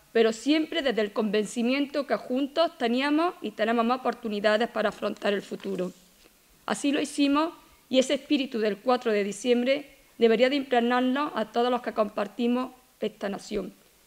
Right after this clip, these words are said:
a todos los que compartimos un territorio y un Estado, con una Constitución que ha servido para vertebrar nuestro país y a la que le debemos respetar por el papel que ha jugado y juega, sin banalizarla y respetándola,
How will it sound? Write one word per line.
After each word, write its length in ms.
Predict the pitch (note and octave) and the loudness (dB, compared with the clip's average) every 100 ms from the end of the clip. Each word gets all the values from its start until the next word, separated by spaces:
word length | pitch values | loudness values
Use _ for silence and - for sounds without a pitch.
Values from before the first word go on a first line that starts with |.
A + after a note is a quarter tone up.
| _ - | _ -6
a 120 | A3+ | 0
todos 160 | C4 | 4
los 100 | D4 | 4
que 100 | C#4 | 2
compartimos 720 | C#4 C4 B3+ A#3+ - C4+ C#4 C4 | 0 -2 0 -2 0 -2 0 0
un 160 | A#3 | -2
territorio 600 | - A3 A3 - B3+ C4+ B3 | -4 -4 -4 0 0 0 -2
y 100 | G#3+ | -2
un 80 | |
Estado, 540 | G3+ G3+ A#3 F#3+ - - _ _ _ _ _ | -4 -6 -6 -4 -6 -10 _ _ _ _ _
con 160 | A#3 | 2
una 180 | C4 D4 | 2 0
Constitución 800 | D4+ C4+ C#4 B3+ - C4+ D4 F4 - _ _ | -2 -4 -6 -6 -4 -2 -2 -4 -12 _ _
que 80 | - | 0
ha 60 | A#3 | 0
servido 460 | B3+ A#3+ B3+ C4 | 2 0 0 -2
para 200 | C4+ A3 | 0 2
vertebrar 480 | G3 G3 - G#3 A#3 | 2 -2 -2 2 2
nuestro 300 | B3 A#3 A3+ | 0 -2 -6
país 380 | - G#3 A3+ C4+ - _ _ | 0 0 0 -2 -10 _ _
y 60 | - | 2
a 40 | A3 | 2
la 120 | G3+ | 2
que 100 | G#3 | -2
le 80 | G3+ | 0
debemos 480 | G3+ A#3 C4 D4 - - | 4 4 2 -4 -8 -6
respetar 720 | G#3+ - G#3 G3+ A3+ C4 - - _ _ | -6 -4 -6 0 0 0 -8 -20 _ _
por 140 | A3 | 4
el 120 | G#3 | 4
papel 320 | G#3 - A#3+ B3 | 2 0 0 0
que 80 | |
ha 40 | B3+ | -4
jugado 380 | A3+ G#3 A#3 A3 | -2 2 2 2
y 20 | |
juega, 500 | - G#3+ F3+ - G#3 | 0 -2 -2 -6 -12
sin 240 | - B3 G#3+ | -6 -2 0
banalizarla 840 | G3+ G3 F#3+ - A#3 A3 F#3+ G3 - | 2 2 -2 0 0 0 -6 -10 -8
y 100 | A3+ | -6
respetándola, 840 | A3+ G3+ A3+ G#3 A#3+ G#3+ F#3+ F#3+ | -4 -4 -6 0 0 0 -4 -6